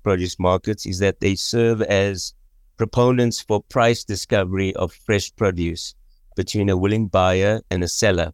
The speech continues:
being the farmer. So that's where your basic economics come into play, where supply and demand meet,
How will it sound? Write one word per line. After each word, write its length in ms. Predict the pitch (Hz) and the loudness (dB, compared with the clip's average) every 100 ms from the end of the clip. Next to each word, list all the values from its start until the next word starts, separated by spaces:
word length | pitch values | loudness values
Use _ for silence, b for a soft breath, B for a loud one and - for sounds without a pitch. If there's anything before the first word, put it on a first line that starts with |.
| - | -8
being 220 | - 90 | -2 0
the 100 | 90 | 0
farmer. 540 | 85 - 98 98 82 80 _ _ _ | -2 0 0 0 -4 -8 _ _ _
So 200 | - 123 | -2 2
that's 260 | 147 - | 2 0
where 120 | 190 170 | 0 0
your 100 | 123 | 0
basic 500 | - 120 117 120 - _ - | 0 -2 0 -6 -6 _ -10
economics 560 | 117 104 107 120 113 - | -2 2 2 2 -2 -4
come 220 | 104 92 | -2 -2
into 200 | 85 85 | -4 -6
play, 380 | 90 92 110 131 | 0 2 0 -4
where 200 | - 98 | -2 -2
supply 400 | - 104 117 107 | -2 -2 2 2
and 100 | 95 | 2
demand 380 | 92 92 92 85 | 0 0 0 -2
meet, 360 | 87 110 - | -4 -6 -12